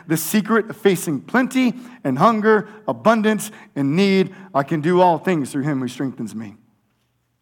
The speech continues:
Why can Paul endure being brought low? How is it that Paul continues to trust in Christ when he's hungry, when he's beaten,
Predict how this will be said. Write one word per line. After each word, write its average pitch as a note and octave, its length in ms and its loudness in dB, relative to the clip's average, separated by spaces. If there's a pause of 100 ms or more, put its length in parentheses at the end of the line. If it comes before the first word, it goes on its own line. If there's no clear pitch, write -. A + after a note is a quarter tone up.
(1300)
Why F#3+ 520 -2
can C4+ 220 -6
Paul D#3 800 -2
endure C#3+ 540 -2
being B2+ 320 -4
brought B2 400 -4
low? A2 360 -6 (1400)
How G#3 240 2
is A#3 100 -2
it B3 140 -2
that G#3 200 0
Paul G#3 240 4
continues F#3+ 540 -2
to D#3+ 80 -8
trust F3+ 320 -2
in F3 100 -2
Christ D#3+ 400 0 (400)
when C#3+ 380 -4
he's D3 180 0
hungry, A2+ 800 -6 (1120)
when C#3+ 140 -2
he's B2+ 180 -2
beaten, D#3+ 600 -6